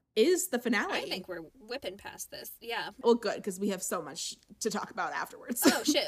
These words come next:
Speaker 2: Okay. <laughs>
Speaker 1: So, thirty-four is the finale. It's the final day in the villa. Jess reveals that she saw a psychic before the show.
Speaker 2: Yeah, same.
Speaker 1: And that was one of, one of my favorite parts
Speaker 2: Yeah.
Speaker 1: of the finale, is her saying that a psychic told her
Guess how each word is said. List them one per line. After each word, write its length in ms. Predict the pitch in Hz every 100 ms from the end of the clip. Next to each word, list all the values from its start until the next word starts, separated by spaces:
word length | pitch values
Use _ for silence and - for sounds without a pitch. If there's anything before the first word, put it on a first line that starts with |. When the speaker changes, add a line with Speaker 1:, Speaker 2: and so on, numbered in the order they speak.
| 277
Speaker 2:
Okay. 140 | - - 359 381 392 359 320
<laughs> 20 |
Speaker 1:
So, 500 | 269 302 285 320 320 - - - -
thirty-four 380 | 370 427 453 294
is 80 | -
the 100 | 294
finale. 400 | 214 202 202 196
It's 100 | 202
the 80 | 214
final 340 | 233 214 277
day 120 | 262
in 60 | 262
the 80 | 262
villa. 460 | 202 180 160 180 - 220
Jess 340 | - 240 285
reveals 380 | 349 269 220 226
that 120 | 226
she 100 | - 214
saw 220 | 220 190
a 60 |
psychic 500 | 190 - 190 202 196
before 280 | - 202 208
the 100 | 170
show. 500 | - 185 123 127 196 _ -
Speaker 2:
Yeah, 200 | 185 -
same. 340 | - 175 180 208 -
Speaker 1:
And 120 | 240 233
that 100 | 214
was 120 | 269
one 100 | 240
of, 160 | 208 220
one 100 | 226
of 40 |
my 100 | 196
favorite 260 | 202 185 -
parts 400 | 185 127 - -
Speaker 2:
Yeah. 120 | - 247 254
Speaker 1:
of 160 | 220 -
the 120 | 262
finale, 460 | 262 196 160 202 202
is 260 | 220 247
her 380 | 247 226 220 226 - - _ -
saying 340 | - 226 196
that 80 | 208
a 80 | 190
psychic 400 | - 214 190 -
told 280 | - 170 175
her 360 | 185 180 180